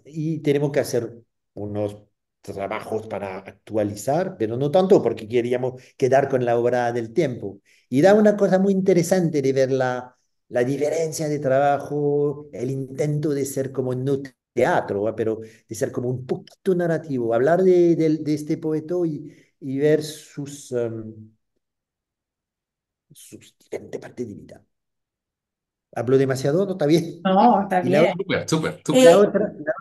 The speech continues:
Speaker 1: la otra cosa que nos toca mucho es lo que ocurre con Pablo Neruda más recién.
Speaker 2: Eso te iba a preguntar yo, el tema de la lectura de género, la mirada más feminista o femenina sobre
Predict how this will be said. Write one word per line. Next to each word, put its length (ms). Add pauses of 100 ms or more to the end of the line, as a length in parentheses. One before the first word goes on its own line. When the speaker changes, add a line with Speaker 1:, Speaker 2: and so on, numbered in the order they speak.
(400)
Speaker 1:
la 180
otra 300
cosa 280
que 120
nos 320 (140)
toca 280
mucho 540 (960)
es 240
lo 160
que 120
ocurre 460
con 200
Pablo 240
Neruda 380
más 280
recién. 600 (500)
Speaker 2:
Eso 280
te 140
iba 100
a 40
preguntar 520
yo, 160
el 160
tema 340
de 340 (160)
la 120
lectura 420
de 80
género, 880
la 160
mirada 380
más 680
feminista 1080
o 80
femenina 680
sobre 480